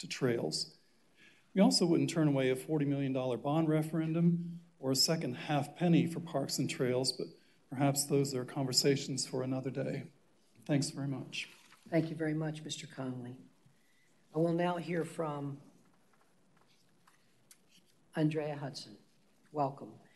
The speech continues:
Speaker 2: And while she is, uh, speaking, if I'll, I'll now call the next group of people, if you all could also come over here to my right.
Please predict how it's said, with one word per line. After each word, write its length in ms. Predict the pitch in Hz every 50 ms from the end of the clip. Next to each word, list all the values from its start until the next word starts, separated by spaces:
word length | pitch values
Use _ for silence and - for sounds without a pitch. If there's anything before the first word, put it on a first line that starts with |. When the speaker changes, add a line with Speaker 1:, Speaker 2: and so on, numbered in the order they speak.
| _ _ _ _ _ _
Speaker 2:
And 140 | 160 160 160
while 200 | 160 160 170 170
she 320 | 170 - - 214 208 190
is, 260 | 170 160 151 - -
uh, 260 | 156 143 139 135 135 135 -
speaking, 460 | - - - - 175 170 170 156 143
if 140 | 143 131 - - - - -
I'll, 200 | - 147 139 139 147 156
I'll 140 | 156 147 143
now 180 | 156 160 156 156
call 320 | 160 - - 185 170 165
the 180 | 160 156 139 135 - - -
next 280 | 156 160 160 - -
group 220 | - 165 147 139 -
of 140 | 139 -
people, 320 | - 151 143 143 160 147 131
if 140 | 131 - 151
you 120 | 156 151
all 200 | 147 139 139 139
could 260 | - - 143 123 131 - - _ _ _ _ _ _ _ _ _
also 320 | 147 147 147 151 165 139 139 - - -
come 180 | - 180 151 151
over 160 | 143 - 139
here 160 | 135 147 147
to 140 | 139 - 135
my 160 | 139 131 123
right. 460 | 127 139 139 135 131 131 131 127 127